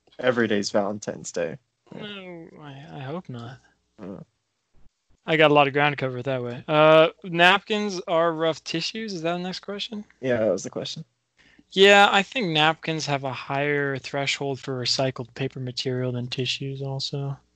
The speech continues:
Speaker 2: Like, the brown napkins are, like, all recycled paper. Or, like, you know, paper, like, the paper towels in, like, a gas station bathroom.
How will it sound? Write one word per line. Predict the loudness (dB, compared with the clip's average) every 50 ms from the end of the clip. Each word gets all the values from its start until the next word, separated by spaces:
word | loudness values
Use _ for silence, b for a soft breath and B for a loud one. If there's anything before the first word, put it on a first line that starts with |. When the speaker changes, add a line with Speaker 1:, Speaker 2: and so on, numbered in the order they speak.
| B B B B B B B B B B B B _ _ _ -20 -4 _ 4
Speaker 2:
Like, | 6 6
the | 6 4
brown | 6 6 8 8 8 8 6 6
napkins | 6 6 6 6 2 -2 -4 -2 -4 -4
are, | -4 -4
like, | -4 -4 -4 -4
all | -4 -6 -6
recycled | -6 -6 -8 -8 -8 -8 -8 -8 -12 -12 -10
paper. | -8 -8 -8 -8 _ -8 -8 -8 -10 -12 _ _ _ _ _ _ _ _ _ _
Or, | -4 0
like, | 2 2 0 0 -2 -4
you | -4
know, | -4 -2
paper, | 0 0 0 0 -2 -4 -4
like, | -2 -2 0 2
the | 4 6 6 6 6 4 0 b b b b
paper | 0 0 2 2 0
towels | 2 6 6 8 8 8 6 4 2 0 -4
in, | -4
like, | -6 -4 -4
a | -4 -4
gas | -4 -2 -2 -2 -2 -4 -4
station | -4 -4 -2 -2 -2 -4 -6 -8 -8 -8 -10 -10 -14 _ _ _ _ _ _ _
bathroom. | -6 -6 -6 -6 -8 -8 -8 -8 -8 -10